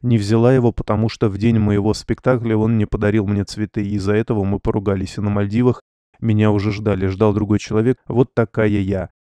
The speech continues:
А свадьба с Димой, которую я выдумала, ну вы же перед Новым годом все скучали, добрые люди звонили мне каждые пять минут: «Как у вас дела? Давайте хоть какой-нибудь новостью поделитесь». Вот я и сказала: «Но пока я не встретила того, с кем хотела бы связать свою жизнь».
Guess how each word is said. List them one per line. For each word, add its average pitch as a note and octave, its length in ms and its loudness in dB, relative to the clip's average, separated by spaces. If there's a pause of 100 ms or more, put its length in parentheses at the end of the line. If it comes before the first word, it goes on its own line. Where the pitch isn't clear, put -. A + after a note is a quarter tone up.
(120)
А B2 220 2
свадьба C#3 480 2
с A2+ 100 -4
Димой, C3 280 2
которую A#2 400 2
я A2+ 100 4
выдумала, B2+ 500 2
ну A#2+ 220 4
вы C3+ 220 2
же G#2+ 340 0
перед A2 240 0
Новым A2 320 2
годом G#2+ 320 2
все A2 200 -6
скучали, A#2 440 -2
добрые G#2+ 320 2
люди A2+ 220 0
звонили A2 420 0
мне G#2 180 0
каждые G2+ 360 -4
пять G#2 180 -4
минут: A#2 240 -2
«Как A#2 240 -4
у A2 40 -4
вас G2 180 -2
дела? G#2+ 260 0
Давайте G2+ 400 -2
хоть - 220 -4 (240)
какой-нибудь B2 500 4
новостью A2+ 420 2
поделитесь». A2+ 600 -2
Вот C3 180 2
я B2 80 2
и G#2 40 0
сказала: A2+ 520 0 (320)
«Но A#2+ 140 2
пока C3 260 0
я C#3 140 4
не A#2 100 2
встретила A#2 480 0
того, A#2 280 0
с - 100 -8
кем B2 160 0
хотела A#2 400 -2
бы A2+ 120 -2
связать G#2 440 -4
свою G#2 320 -2
жизнь». F#2 340 -4